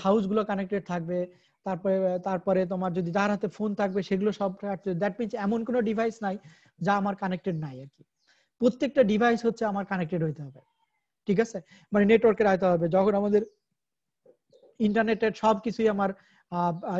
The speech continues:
ইন্টারনেট আম-, টেকনোলজি আমার ডেভেলপ করছে এবং এই যে ফিউচার ওয়্যারলেস নেটওয়ার্কের কথা বলছে এটা আসলে টু থাউজেন্ড এর কথা বলছে, সেখানে এই ইস্যুগুলো, আহ, ডিসকাস হয়েছিল। সেটা হচ্ছে যে বা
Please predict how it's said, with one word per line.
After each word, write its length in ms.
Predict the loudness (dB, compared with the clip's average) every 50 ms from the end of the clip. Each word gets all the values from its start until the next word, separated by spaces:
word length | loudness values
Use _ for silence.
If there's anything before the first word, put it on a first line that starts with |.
| 0
ইন্টারনেট 280 | 2 2 2 2 2 2 0 0
আম-, 120 | -2 -2 -4
টেকনোলজি 320 | -4 -4 -2 -2 0 0 0 0
আমার 120 | 0 0 0
ডেভেলপ 240 | 0 0 0 0 -2 -2 -4
করছে 200 | -6 -6 -4 -4 -2 -2
এবং 120 | 0 -2 -4 -4 -10 _ _ _ _ _ _ 0 2
এই 80 | 4 4 6
যে 60 | 4 2 2
ফিউচার 340 | 2 0 0 0 2 2 4 4
ওয়্যারলেস 320 | 4 4 4 2 0 -2 -2
নেটওয়ার্কের 340 | -4 -2 -2 -2 -2 -2 -4 -4
কথা 140 | -4 -4 -2 -2 -2
বলছে 200 | -2 -2 -2 -2 -2
এটা 120 | 0 -2 -2
আসলে 160 | -2 -2 -2 -2 -2 -2
টু 60 | -4 -2 -2
থাউজেন্ড 300 | -2 0 0 -2 -4 -4 -4
এর 60 | -6 -8 _ _ _ _ _ -4
কথা 160 | -4 -2 -2 -2 -2
বলছে, 200 | -2 -4 -4 -6 -6 -6
সেখানে 240 | -6 -6 -4 -2 0 2 2
এই 80 | 2 2 0
ইস্যুগুলো, 340 | -2 -4 -6 -4 -2 -2 -2 -2 -4 -6 _ _ _ _ _ _ _
আহ, 120 | -2 0 0 2
ডিসকাস 280 | 0 0 0 0 -2 0 -2
হয়েছিল। 220 | -4 -6 -4 -6 -6 -6 -4
সেটা 160 | -4 -2 -2 -2
হচ্ছে 180 | -2 -4 -4 -2 0
যে 80 | 2 0 0 -2 -12 -20 _ _ _ _ -4 -2
বা 100 | 0 0